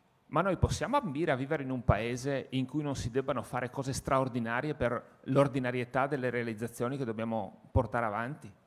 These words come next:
Cioè, possiamo avere questa ambizione o dobbiamo sempre pensare a norme speciali, a commissari, a, eh, decretazioni d'urgenza?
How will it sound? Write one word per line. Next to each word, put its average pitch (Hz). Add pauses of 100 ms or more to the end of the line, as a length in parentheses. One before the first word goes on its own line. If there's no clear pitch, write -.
(560)
Cioè, -
possiamo 208
avere 180
questa 143
ambizione 180
o 247
dobbiamo 143
sempre 190 (240)
pensare 156
a 123
norme 143
speciali, 143 (240)
a 139 (160)
commissari, 139 (240)
a, 143
eh, 135
decretazioni 147
d'urgenza? 139